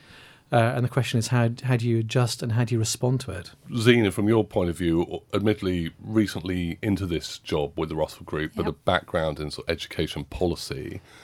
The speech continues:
Speaker 2: does it feel that you're under s-, the kind of scrutiny that Sean describes? Does, does it feel unfair at all?
Speaker 3: Oh, I don't think I'd use the word unfair. It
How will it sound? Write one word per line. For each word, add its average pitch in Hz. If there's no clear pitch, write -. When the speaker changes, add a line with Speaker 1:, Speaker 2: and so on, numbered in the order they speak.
Speaker 2:
does 117
it 131
feel 110
that 92
you're 85
under 95
s-, -
the 92
kind 95
of 85
scrutiny 90
that 82
Sean 92
describes? 95
Does, 107
does 107
it 98
feel 104
unfair 127
at 143
all? 165
Speaker 3:
Oh, 311
I 220
don't 247
think 208
I'd 185
use 190
the 185
word 180
unfair. 160
It -